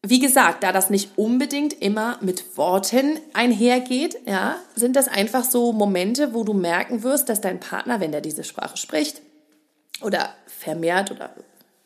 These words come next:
hauptsächlich spricht, dass er einfach immer wieder quasi kleine Inseln schafft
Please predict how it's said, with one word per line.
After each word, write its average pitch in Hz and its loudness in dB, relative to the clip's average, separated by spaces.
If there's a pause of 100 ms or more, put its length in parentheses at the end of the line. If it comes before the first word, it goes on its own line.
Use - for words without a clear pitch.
(240)
hauptsächlich 185 0
spricht, - -4 (560)
dass 226 0
er - 4
einfach 202 0
immer 247 2
wieder 226 2
quasi 202 0
kleine 190 -2
Inseln 247 4
schafft 208 -2